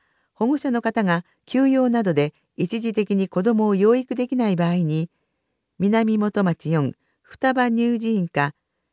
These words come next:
地域の協力家庭でお子さんを一週間までお預かりする制度です。区内在住で、保育士、教員、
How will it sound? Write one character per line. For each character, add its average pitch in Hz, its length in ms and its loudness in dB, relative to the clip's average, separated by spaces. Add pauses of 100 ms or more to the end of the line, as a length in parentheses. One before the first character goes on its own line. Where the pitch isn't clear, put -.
(200)
地 302 160 2
域 233 160 -4
の 202 120 -2
協 240 200 2
力 233 200 -4
家 220 180 -2
庭 185 160 2
で 143 200 0 (180)
お 160 100 -6
子 214 140 -2
さ 196 180 -2
ん 180 120 0
を 165 220 0 (120)
一 180 80 -4
週 302 240 -2
間 233 260 -2
ま 233 120 -2
で 165 280 0
お 147 100 0
預 175 220 -2
か 175 80 0
り 170 100 -4
す 165 120 -8
る 160 80 -2
制 156 200 0
度 135 80 -6
で 156 140 0
す。 - 140 -12 (960)
区 269 140 0
内 233 200 2
在 196 220 0
住 185 180 0
で、 170 240 2 (340)
保 - 140 0
育 208 200 -2
士、 - 380 -2
教 185 260 0
員、 156 300 0